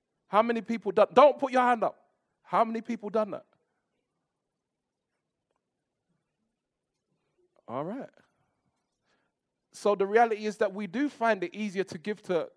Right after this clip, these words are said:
those who we see outside in need. But look what it says in Galatians six here. "So then, as we have opportunity, let us do good to everyone." Everyone, amen, everyone. Everyone is,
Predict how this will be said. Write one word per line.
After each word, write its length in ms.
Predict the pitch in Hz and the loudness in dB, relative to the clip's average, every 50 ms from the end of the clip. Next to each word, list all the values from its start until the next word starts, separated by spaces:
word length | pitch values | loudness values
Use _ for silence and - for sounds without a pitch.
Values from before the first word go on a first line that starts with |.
| _ _ | _ _
those 440 | - 202 208 208 196 196 185 - - _ - 170 - _ _ - | -2 -2 0 0 -2 -2 -6 -12 -20 _ -20 -20 -20 _ _ -16
who 120 | - 190 | -14 -14
we 420 | 185 160 165 185 180 180 175 160 147 - _ | -14 -12 -10 -10 -10 -10 -12 -14 -18 -20 _
see 300 | - - - - 175 165 | -20 -18 -16 -14 -10 -8
outside 540 | - 156 147 - - - 190 185 190 180 - | -6 -6 -6 -6 -8 -6 -4 -4 -4 -4 -6
in 240 | - - 135 135 127 | -10 -12 -12 -10 -10
need. 300 | 127 127 131 156 175 - _ _ _ _ _ _ _ _ _ _ _ _ _ _ _ _ - | -12 -12 -14 -16 -18 -20 _ _ _ _ _ _ _ _ _ _ _ _ _ _ _ _ -8
But 100 | 202 247 | -6 -6
look 180 | 285 - - | -8 -8 -8
what 140 | 320 311 - | -8 -8 -8
it 100 | 240 262 | -10 -10
says 200 | - 302 285 269 | -10 -10 -10 -10
in 80 | 277 262 | -12 -14
Galatians 400 | - 277 285 277 - 277 269 - | -12 -12 -12 -12 -12 -14 -16 -14
six 220 | - - - - | -16 -16 -10 -8
here. 240 | 233 214 175 127 117 - _ _ _ _ _ _ _ _ _ _ _ _ _ _ | -6 -6 -6 -8 -10 -16 _ _ _ _ _ _ _ _ _ _ _ _ _ _
"So 160 | - - 202 | -4 -2 0
then, 200 | 190 196 196 190 | 2 2 2 2
as 180 | 170 220 254 233 | 0 -2 -2 -2
we 80 | 254 | -2
have 180 | 214 220 226 190 | -2 -2 -2 -2
opportunity, 600 | 185 214 208 214 - - - 220 196 165 147 156 | -4 -6 -6 -8 -10 -10 -10 -8 -8 -8 -8 -6
let 160 | 160 196 220 196 | -4 -2 -2 -2
us 120 | 202 - | -4 -6
do 140 | - 214 185 | -10 -14 -8
good 200 | 160 190 185 - | -6 -6 -6 -4
to 140 | - 165 - | -4 -4 -4
everyone." 400 | 180 147 143 120 123 - 151 202 | -4 -6 -6 -8 -8 -8 -6 -4
Everyone, 440 | 294 311 302 254 180 143 120 113 170 | -4 -4 -4 -6 -6 -8 -8 -8 -8
amen, 320 | 254 302 302 285 226 147 175 | -8 -6 -4 -4 -4 -4 -2
everyone. 420 | 269 302 302 262 202 160 139 147 | -4 -4 -4 -4 -6 -6 -6 -6
Everyone 360 | - 262 - 302 269 269 240 | -6 -6 -6 -6 -6 -6 -6
is, 160 | 202 180 - | -8 -8 -10